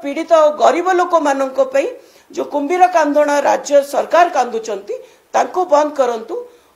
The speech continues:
ତାଙ୍କୁ ରାଜ୍ୟବାସୀ ବହୁତ ଦିନ power ଦେଇଛନ୍ତି। So ସେଇଥିପାଇଁ ଆମର ରାଜ୍ୟର ସାଧାରଣ ଲୋକମାନଙ୍କ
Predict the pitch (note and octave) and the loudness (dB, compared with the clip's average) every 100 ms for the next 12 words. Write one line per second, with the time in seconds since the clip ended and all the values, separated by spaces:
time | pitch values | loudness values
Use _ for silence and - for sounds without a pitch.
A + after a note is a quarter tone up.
0 | - _ - - - F4 E4+ B3 - D#4 | -20 _ -4 -4 -4 -6 -2 -2 -2 -2
1 | D4 C#4+ D4 F#4+ - - _ - D4 F4 | -2 -2 -4 -10 -10 -20 _ -4 -2 -2
2 | F4+ F#4 F4 - A#3+ A#3+ D4+ - C4 A#3+ | -2 -4 -4 0 2 4 4 4 -2 -8
3 | A#3+ A3+ A3 C5+ - _ _ - C#4 - | -8 -8 -8 -10 -12 _ _ -12 -10 -4
4 | C4+ D#4+ E4 C#4 E4 - - A3+ B3 C#4 | -4 -4 -4 -2 -2 -6 -8 -6 -2 2
5 | D#4+ F4+ - _ _ _ B3+ C#4+ D4 F4+ | 2 0 -10 _ _ _ -2 0 0 2
6 | E4 G3+ - B3+ A#3+ E4 F4 F4 F#4 G#4 | 4 4 0 -2 2 2 2 0 -2 -6
7 | - _ - - - F4+ E4 C4+ B3+ | -14 _ -2 -2 0 2 2 0 -2